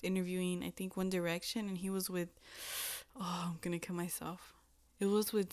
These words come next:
Zayn and Louis or Liam Tomlinson, or I don't know. It was with one of them, and he was asking questions. So basically,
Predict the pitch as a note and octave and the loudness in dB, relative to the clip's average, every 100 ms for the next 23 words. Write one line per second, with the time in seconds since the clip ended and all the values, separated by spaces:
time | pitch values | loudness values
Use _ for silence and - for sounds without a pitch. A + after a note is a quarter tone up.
0 | - E3+ E3 E3+ G3 C4 D4 D#4+ E4 C4+ | -2 -2 2 4 6 10 10 8 6 4
1 | G3 F#3 F3 F3 G#3 B3+ C4 C#4 C#4+ A#3 | 2 0 2 2 2 2 2 4 4 2
2 | F#3+ G3 G3+ - _ - F#3+ F3+ F#3+ B3 | 0 -4 -10 -18 _ -2 2 4 4 6
3 | D4 E4 E4+ - _ _ _ _ - _ | 6 4 -2 -12 _ _ _ _ -20 _
4 | _ _ _ _ - _ _ _ _ - | _ _ _ _ -20 _ _ _ _ -6
5 | A3+ A#3+ C#4 C4+ D4 C4+ - - C#4 C#4+ | 0 2 2 0 -2 -2 0 6 8 10
6 | F#3 - - - - - A#3 D4+ D4 A#3+ | 8 2 -16 -16 -18 0 8 10 10 8
7 | G#3+ B3 A3 F#3 F#3+ F#3+ G#3+ A#3 - G#3 | 10 8 8 4 0 2 4 2 2 -2
8 | - A3 G#3 G#3 G#3+ G#3 F#3 - F3 F3 | -2 -4 -2 0 0 -4 -6 -4 0 0
9 | - - - - G3+ - G#3 G3+ G3+ F#3+ | -4 -14 -4 4 4 4 -2 -2 0 0
10 | F#3+ | -4